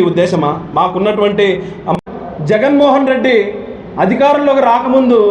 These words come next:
దళితుల మేనమామని నేనని చెప్పుకుంటూ, దళితులు మమ్మల్ని అధికారంలో తీసుకొస్తే మిమ్మల్ని అందనాలు ఎక్కిస్తాం, మీకు పట్టం కడతామని కళ్ళబొల్లి మాటలు చెప్పి దళితుల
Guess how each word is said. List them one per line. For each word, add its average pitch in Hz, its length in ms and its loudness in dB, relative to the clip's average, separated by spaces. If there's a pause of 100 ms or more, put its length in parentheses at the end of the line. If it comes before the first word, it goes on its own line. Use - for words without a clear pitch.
(360)
దళితుల 269 300 2
మేనమామని 254 640 0
నేనని 240 300 0
చెప్పుకుంటూ, 247 500 0 (840)
దళితులు 285 400 2 (580)
మమ్మల్ని 240 380 2
అధికారంలో 277 440 2 (120)
తీసుకొస్తే 254 440 0 (460)
మిమ్మల్ని 233 320 2
అందనాలు 262 400 2
ఎక్కిస్తాం, 254 460 0
మీకు 226 140 0 (100)
పట్టం 208 300 2
కడతామని 240 520 2 (480)
కళ్ళబొల్లి 269 440 2
మాటలు 240 360 2 (100)
చెప్పి 233 280 2 (460)
దళితుల 269 320 2